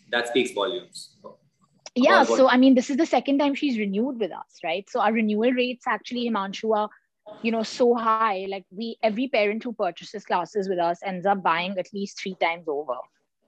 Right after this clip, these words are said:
Speaker 2: Uh, so,
Speaker 1: Wow.
Speaker 2: you know, that
Speaker 1: Great.
Speaker 2: we, we just have to get the customer to,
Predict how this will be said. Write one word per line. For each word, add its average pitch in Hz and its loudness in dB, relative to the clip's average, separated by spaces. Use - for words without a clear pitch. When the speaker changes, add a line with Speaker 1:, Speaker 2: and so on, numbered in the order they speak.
Speaker 2:
Uh, 190 -4
so, 220 6
Speaker 1:
Wow. 208 2
Speaker 2:
you 233 6
know, 214 4
that 214 2
Speaker 1:
Great. 202 -4
Speaker 2:
we, 226 -2
we 233 0
just 240 -4
have 240 -2
to 247 -4
get 202 -2
the 220 -8
customer 214 -6
to, 208 -8